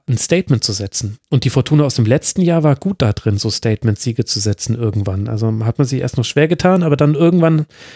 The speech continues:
hatte man das ganz gut raus. Warum hat denn das in dem Spiel deiner Meinung nach gefehlt?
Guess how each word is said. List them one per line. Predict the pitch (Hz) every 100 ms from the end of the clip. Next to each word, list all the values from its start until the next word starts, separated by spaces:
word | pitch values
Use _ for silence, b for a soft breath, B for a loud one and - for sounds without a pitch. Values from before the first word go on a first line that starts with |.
| B
hatte | - 139
man | 156 143
das | 143 -
ganz | 143 -
gut | 147 -
raus. | 143 120 - b b b
Warum | - 135 139
hat | 165
denn | 143
das | 143 -
in | 139
dem | 147 147
Spiel | - 139
deiner | 139 135
Meinung | 131 131 131
nach | 127 -
gefehlt? | - 151 127